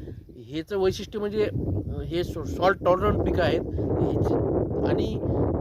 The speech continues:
जो आपल्या विदर्भामध्ये कापूस एक कापूस, सोयाबीन एक सोयाबीन आणि रब्बीमध्ये जो हरभरा एक हरभरा हा जो पॅटर्न आहे, त्याला जो डायव्हर्सिफिकेशन पीक विविधतेमध्ये जर बसवायचं झालं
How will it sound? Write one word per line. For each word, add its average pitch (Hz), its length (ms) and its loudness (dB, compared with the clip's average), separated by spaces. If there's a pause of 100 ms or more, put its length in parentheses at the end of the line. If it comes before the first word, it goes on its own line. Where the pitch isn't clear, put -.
(220)
जो 196 120 2
आपल्या 202 260 -2
विदर्भामध्ये 196 680 0 (920)
कापूस 180 540 -4
एक 170 160 0
कापूस, 160 600 2
सोयाबीन 156 360 0
एक 185 160 -2
सोयाबीन 156 560 -2
आणि 151 220 -4 (840)
रब्बीमध्ये 165 440 2
जो - 140 -2
हरभरा 156 360 0
एक 156 180 2
हरभरा 151 400 2
हा - 80 0
जो - 220 4
पॅटर्न - 460 2
आहे, - 220 -2 (560)
त्याला 190 220 2
जो 214 440 0
डायव्हर्सिफिकेशन 185 840 -2 (360)
पीक - 200 0
विविधतेमध्ये 175 640 0
जर 180 140 4
बसवायचं 175 500 0
झालं 139 340 2